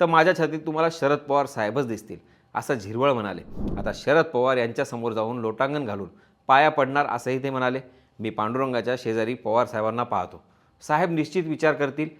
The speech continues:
असा विश्वासही झिरवळ यांनी व्यक्त केला. अन्न व औषध प्रशासन मंत्री झिरवळ यांची राजकीय भूमिका सातत्याने चर्चेत असते.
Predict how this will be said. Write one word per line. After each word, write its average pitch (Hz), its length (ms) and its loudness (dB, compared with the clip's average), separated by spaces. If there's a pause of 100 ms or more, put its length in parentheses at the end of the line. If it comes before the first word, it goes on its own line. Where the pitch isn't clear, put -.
(200)
असा 107 180 -4
विश्वासही 127 600 -2
झिरवळ 113 340 -2
यांनी 120 240 -2
व्यक्त 104 360 -6
केला. 92 140 -8 (380)
अन्न 123 200 -4
व 120 220 4
औषध 113 180 -2
प्रशासन 120 460 -6
मंत्री 120 320 -6 (360)
झिरवळ 170 320 6
यांची 180 300 4
राजकीय 131 360 2
भूमिका 135 360 0
सातत्याने 127 540 -4
चर्चेत 120 380 -4
असते. - 240 -6